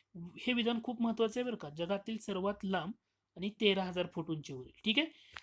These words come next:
तिसरं विधान आहे, इंग्लंडमधील इंटरनॅशनल बुक of ऑनरद्वारे याला अधिकृतपणे देशातील सर्वात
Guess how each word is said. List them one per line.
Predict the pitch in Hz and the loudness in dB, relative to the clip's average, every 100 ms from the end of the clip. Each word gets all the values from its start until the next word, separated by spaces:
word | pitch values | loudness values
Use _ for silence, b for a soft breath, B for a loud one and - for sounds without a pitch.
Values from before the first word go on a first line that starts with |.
| - | -2
तिसरं | 247 - 277 | 2 6 6
विधान | 262 269 | 6 4
आहे, | 262 240 294 320 b - | 4 6 4 2 b -2
इंग्लंडमधील | 226 247 269 277 277 269 277 - | 4 8 10 10 6 4 4 4
इंटरनॅशनल | 226 220 262 262 240 - 277 | 4 6 6 6 4 6 6
बुक | 247 214 254 254 | 6 2 4 8
of | 254 254 - | 8 8 2
ऑनरद्वारे | 214 233 240 220 208 202 233 | 4 4 6 6 8 6 4
याला | 196 208 220 247 - | 4 6 6 6 4
अधिकृतपणे | - 196 269 269 285 294 - 254 233 170 - b b b | 2 6 6 6 4 4 2 6 6 6 2 b b b
देशातील | 160 214 214 - 240 226 262 254 | 6 10 10 8 4 2 2 2
सर्वात | 226 226 220 220 240 240 | 2 4 4 8 8 8